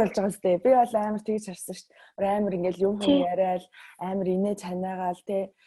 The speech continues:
Speaker 1: Нөгөө нэг, а, найз од-, охинтойгоо байхаараа бүр ингээд нэг юм нүүр нь яац ингээмээр бүр байнга нэг юм,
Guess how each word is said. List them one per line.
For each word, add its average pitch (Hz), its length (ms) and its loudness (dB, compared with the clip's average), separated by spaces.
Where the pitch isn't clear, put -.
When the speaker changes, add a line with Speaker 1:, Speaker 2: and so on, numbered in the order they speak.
Speaker 1:
Нөгөө 269 280 6
нэг, 277 160 0
а, - 240 0
найз 226 320 6
од-, 240 200 4
охинтойгоо 254 520 0
байхаараа 208 360 2
бүр 185 200 -4
ингээд 175 240 -2
нэг 175 120 -6
юм 180 160 -4
нүүр 220 320 8
нь 220 80 6
яац 214 280 2
ингээмээр 196 360 0
бүр 185 200 -2
байнга 226 400 6
нэг 190 160 0
юм, 180 200 0